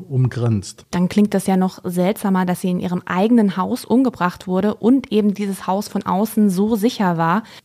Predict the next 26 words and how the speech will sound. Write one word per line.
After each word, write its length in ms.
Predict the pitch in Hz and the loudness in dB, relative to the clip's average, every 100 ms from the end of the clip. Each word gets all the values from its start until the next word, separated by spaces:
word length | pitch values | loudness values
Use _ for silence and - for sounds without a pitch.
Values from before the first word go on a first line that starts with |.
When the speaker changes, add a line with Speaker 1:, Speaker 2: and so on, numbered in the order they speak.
| - | -14
Speaker 2:
Wie 240 | 185 208 | -4 -4
kann 180 | 208 202 | 0 2
das 140 | 196 | 2
denn 160 | 190 180 | 2 0
überhaupt 380 | 170 165 170 - | 0 -2 -4 -2
sein? 400 | 185 202 175 160 - _ _ _ | 0 2 0 -2 -10 _ _ _
Speaker 1:
Ja, 140 | 127 110 | -2 0
sicher 340 | 117 143 135 | 0 0 -2
war 140 | 117 | 0
es 120 | 131 - | -2 -2
ja 120 | 110 | -2
wohl 160 | 107 | 0
nicht, 240 | 107 139 156 | 0 0 -2
sondern 420 | - 127 127 120 | -8 -2 -2 -2
es 280 | - 117 - 120 - - - _ 151 | -4 -6 -8 -10 -12 -20 -20 _ -20
sah 320 | - 120 110 120 | -4 0 2 2
sicher 400 | - 139 127 - | 2 2 2 2
aus. 420 | 143 120 - - - | 0 0 -2 -10 0
Speaker 2:
Ja. 360 | 208 196 185 196 - _ - | 4 4 2 0 -8 _ -4
Speaker 1:
Die 140 | 120 | -4
Frau 560 | 113 113 110 147 147 - - _ | -4 -6 -2 -2 -2 -10 -20 _
hat 400 | - 139 147 - | -2 -2 -2 -6
mutmaßlich, 880 | 123 123 170 - 120 120 - 151 - | 0 2 2 2 2 2 0 -4 -4
da 100 | 110 | -4
gibt's 300 | 113 117 - | -2 -2 -2
halt 420 | 113 104 - - | -4 -4 -10 -20